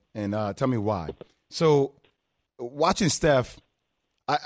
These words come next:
I, I firmly believe this, and I, I'm, I'm not, and I'm not talking about off the court, because obviously you talk about off the court, Michael Jordan has changed the game, right? He will forever be remembered 'cause of brand Jordan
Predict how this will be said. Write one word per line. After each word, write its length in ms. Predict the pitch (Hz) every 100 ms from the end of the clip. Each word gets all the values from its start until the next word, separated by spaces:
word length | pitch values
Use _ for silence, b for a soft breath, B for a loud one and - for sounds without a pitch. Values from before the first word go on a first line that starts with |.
| 135 -
I, 100 | 135
I 100 | 156
firmly 360 | 147 185 185 127
believe 360 | 104 113 139
this, 280 | 98 82 - -
and 160 | 120 117
I, 320 | 117 113 147
I'm, 220 | 139 147 -
I'm 120 | 135
not, 160 | 165 170
and 140 | 170
I'm 100 | 226
not 140 | 240 226
talking 220 | 208 185
about 200 | 170 165
off 220 | 143 131
the 80 | -
court, 240 | - 117 -
because 220 | - 135
obviously 340 | 170 151 156
you 40 | 147
talk 160 | 156
about 140 | 135 -
off 160 | 123 -
the 60 |
court, 300 | 120 120 117 _
Michael 300 | 117 151 139
Jordan 300 | 104 120 110
has 180 | 104 95
changed 520 | - - 139 120 104
the 60 | -
game, 380 | 101 98 67 78
right? 140 | 110
He 100 | 127
will 80 | 120
forever 380 | 120 131 143 139
be 100 | 123
remembered 360 | 120 113 110 -
'cause 120 | 101
of 80 | 87
brand 300 | 113 113 101
Jordan 380 | 104 104 101